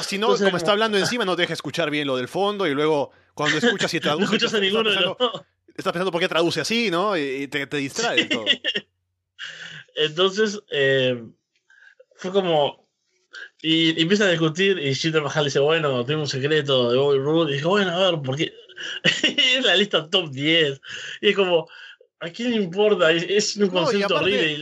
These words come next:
Speaker 2: la otra vez
Speaker 1: e-, e-, es todo tan estúpido, o sea, imagínate Jinder Mahal dice, "Ahora, ¿qué hago co-, para, para meterme en la piel de Bobby Roode, no? Voy a inventarme una, un top diez que supuestamente es el suyo, y no meto a Randy Orton, ¿no? Lo pongo primero ahí,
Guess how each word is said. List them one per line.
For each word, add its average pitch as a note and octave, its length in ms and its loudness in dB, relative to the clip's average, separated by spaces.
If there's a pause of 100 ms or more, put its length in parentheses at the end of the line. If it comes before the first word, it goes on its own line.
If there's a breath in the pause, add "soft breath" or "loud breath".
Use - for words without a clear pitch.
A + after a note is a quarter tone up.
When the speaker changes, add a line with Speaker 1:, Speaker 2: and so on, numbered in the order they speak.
Speaker 2:
la F3+ 80 0
otra G#3 120 2
vez A3+ 140 -4
Speaker 1:
e-, G3+ 180 -4
e-, C4 180 -2
es - 140 -6
todo C4+ 360 2
tan - 180 2
estúpido, E3 480 0
o D#3 40 2
sea, G3 200 2
imagínate G3 600 2
Jinder F3 300 -2
Mahal D3+ 240 -2
dice, D3 220 -6
"Ahora, D#3+ 380 0
¿qué F3 160 -2
hago D3 280 2
co-, B2 180 -4
para, B2 380 0
para B2+ 180 -2
meterme D#3 340 -2
en C#3 60 -4
la A2 180 -4
piel D#3+ 240 0
de B2+ 80 -2
Bobby C3 240 -2
Roode, B2+ 240 -4
no? B2 100 -4
Voy E3 160 0
a F3 40 -2
inventarme E3+ 460 0
una, E3 240 -2
un G3 180 -6
top G3 180 2
diez G#3+ 360 0 (280 soft breath)
que D3 100 -6
supuestamente F3+ 560 0
es C#3 80 -2
el C#3+ 100 -2
suyo, A3 360 -2 (340 soft breath)
y D3 120 -4
no E3 120 0
meto F3 200 0
a - 20 0
Randy C#3 240 -2
Orton, E3+ 320 2
¿no? D3 120 0
Lo C#3 140 2
pongo C#3+ 180 -2
primero C#3 420 0
ahí, C3 320 0